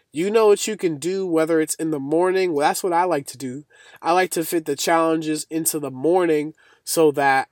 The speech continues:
I have the extra space at the end of the day. And so usually at the end of the day, you're gonna be tired from work, or you're gonna be tired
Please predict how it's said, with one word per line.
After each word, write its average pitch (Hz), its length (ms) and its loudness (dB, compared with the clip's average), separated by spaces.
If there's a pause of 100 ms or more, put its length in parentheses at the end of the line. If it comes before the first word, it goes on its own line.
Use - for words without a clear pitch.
(120)
I 143 80 -2
have 147 240 0
the 143 160 -10
extra 165 300 -4
space 160 340 -4
at - 60 -20
the - 140 -12
end 151 200 -4
of 151 80 -6
the 151 80 -4
day. 143 420 -6 (380)
And 143 180 -6
so 143 540 0 (160)
usually 175 640 0
at 143 80 -6
the 147 100 -6
end 175 140 -2
of 165 80 -2
the 160 80 -2
day, 175 260 0
you're 170 140 2
gonna 170 260 -2
be 175 320 -8
tired 143 420 0
from 131 220 -10
work, 123 300 -8
or 123 40 -8
you're 139 140 -6
gonna 165 220 0
be 160 180 -6
tired 139 480 -4